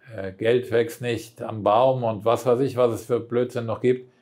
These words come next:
Wenn du dich positiv damit beschäftigst, wenn du aufgrund deiner Arbeit eben weißt, dass du A, eine wirtschaftlich notwendige Tätigkeit erfüllst, wir sind ja Liquiditätsprovider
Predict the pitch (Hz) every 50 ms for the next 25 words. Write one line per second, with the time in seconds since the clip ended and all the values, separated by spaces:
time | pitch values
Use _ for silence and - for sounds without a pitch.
0 | _ _ _ _ _ _ _ _ _ _ _ _ _ _ _ _ _ _ _ _
1 | _ _ 120 120 120 147 165 180 160 165 - 165 180 196 185 180 160 156 151 151
2 | - 151 139 139 131 135 135 113 - 165 170 160 - 131 104 90 - - _ _
3 | _ _ _ _ _ - 123 120 120 113 143 165 175 165 139 127 120 - - -
4 | 135 143 143 131 - 139 131 135 151 160 170 156 143 - - 123 139 151 147 143
5 | 139 123 117 104 - - - _ _ _ _ _ _ _ _ _ _ _ _ -
6 | 120 123 120 120 113 101 92 104 104 123 165 190 170 - - - - - _ _
7 | _ _ _ _ _ _ _ _ _ - 117 117 113 - - 120 - - - 123
8 | 143 165 165 139 104 92 - - _ _ _ - 123 127 123 117 113 104 95 92
9 | 95 98 110 131 160 160 156 147 139 127 - - 123 110 110 - 113 113 110 107
10 | 101 98 104 113 143 160 160 117 120 117 113 - - 135 143 156 131 - - 139
11 | 160 160 160 - 151 135 - 160 180 180 - - - _ _ _ _ _ - 131
12 | 131 120 117 127 135 139 135 127 120 117 120 127 123 - 127 123 120 113 113 -
13 | 160 208 220 - - - - - 143 123 110 113 113 117 113 110 110 101 95 95
14 | -